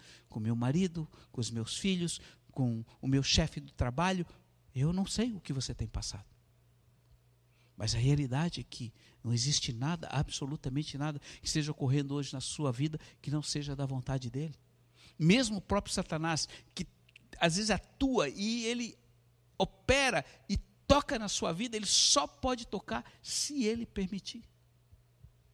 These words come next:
E se ele permitir, ele também tem um plano. Porque ele é soberano sobre todas as coisas. E ele tá dizendo pra você hoje, nessa noite, filhinhos,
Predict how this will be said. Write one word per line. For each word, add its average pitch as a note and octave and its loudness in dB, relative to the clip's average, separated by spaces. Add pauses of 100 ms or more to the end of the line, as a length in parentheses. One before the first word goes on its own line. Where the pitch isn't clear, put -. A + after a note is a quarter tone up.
(1160)
E A3 4
se - 4
ele F#4 4
permitir, A#3+ -4
ele C4+ 2
também A#3 -4
tem A#3 -8
um A3+ -6
plano. A3+ -8 (1800)
Porque - 2
ele A#3 4
é - 0
soberano G3+ 0
sobre C#3+ -10
todas B2 -12
as A#2+ -10
coisas. - -14 (880)
E F3+ -2
ele A3+ 0
tá B3+ 6
dizendo A#3 4
pra A3 4
você G#3+ 0
hoje, G3 -2
nessa F#3 -8
noite, F#3 -10 (300)
filhinhos, E3+ 0